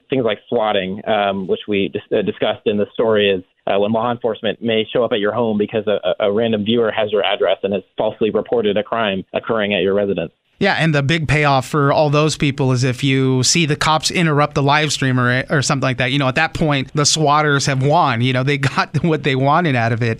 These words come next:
Speaker 2: And, you know, this is all to say, right, this is kind of this new world of online streaming where people are making tons of money off of this. I mean, they're, they're doing these things as jobs. When you're talking about the first woman, uh, Caitlyn, you know, she makes a hundred and twenty thousand dollars a month on Twitch.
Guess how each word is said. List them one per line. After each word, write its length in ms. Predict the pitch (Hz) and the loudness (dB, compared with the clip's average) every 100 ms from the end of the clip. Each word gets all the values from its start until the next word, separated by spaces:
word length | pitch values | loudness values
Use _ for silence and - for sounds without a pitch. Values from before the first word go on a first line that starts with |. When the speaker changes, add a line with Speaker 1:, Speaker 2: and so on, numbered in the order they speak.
| - | -2
Speaker 2:
And, 200 | 226 233 | 0 2
you 80 | 220 | 2
know, 260 | 202 208 | 2 0
this 260 | 214 226 262 | 0 2 2
is 80 | 226 | 2
all 140 | 220 | 2
to 100 | 202 | 2
say, 200 | - 202 | 0 2
right, 200 | 175 170 | 2 0
this 200 | 190 165 | 0 0
is 80 | 175 | 0
kind 200 | 175 175 | 0 0
of 120 | 151 | 0
this 200 | 147 135 - | 0 -2 0
new 300 | 160 180 180 | 2 4 2
world 500 | 147 156 165 160 147 | 2 2 2 2 0
of 340 | 160 151 139 | 2 2 2
online 520 | - 160 160 156 147 139 | 2 2 4 2 2 0
streaming 540 | - 185 196 170 143 | 0 2 2 2 2
where 120 | 147 | 0
people 300 | 135 180 185 | 0 0 2
are 60 | 180 | 2
making 320 | 180 180 180 | 0 0 0
tons 260 | 156 180 185 | 0 0 0
of 140 | 170 | 2
money 260 | 165 220 147 | 2 2 0
off 180 | 113 | 0
of 60 | 110 | -2
this. 140 | 107 | -2
I 40 | 139 | 0
mean, 200 | 143 139 | 0 2
they're, 180 | 165 165 | 0 2
they're 160 | 185 | 0
doing 380 | 156 180 226 165 | 2 2 2 2
these 200 | 151 131 | 2 0
things 240 | 160 147 | 0 0
as 140 | 131 120 | 0 -2
jobs. 420 | 143 170 151 127 - | 0 2 2 -2 -2
When 160 | 151 | 0
you're 100 | 147 | 0
talking 320 | - 160 156 | 2 0 0
about 280 | 147 147 139 | 0 0 0
the 100 | 151 | -2
first 320 | - 175 170 | 0 -2 0
woman, 300 | 143 135 123 | 0 2 2
uh, 180 | 127 120 123 | 2 0 0
Caitlyn, 440 | 165 135 143 120 - | -2 0 0 -2 -2
you 80 | 170 | 0
know, 120 | 151 | 0
she 220 | 147 208 208 | 2 2 4
makes 560 | 170 233 - - - - - - 202 | 4 2 0 -2 -2 -8 -20 -6 -2
a 80 | |
hundred 300 | 139 165 196 | 0 2 2
and 120 | 190 - | 0 0
twenty 220 | 196 190 | 0 0
thousand 320 | 185 185 190 | 0 2 2
dollars 420 | 180 185 196 190 | 2 2 2 0
a 140 | 190 175 | 2 4
month 500 | 160 254 285 - - | 4 4 2 -2 -4
on 160 | 147 139 | -2 0
Twitch. 500 | - 147 95 - | 0 -2 -2 -4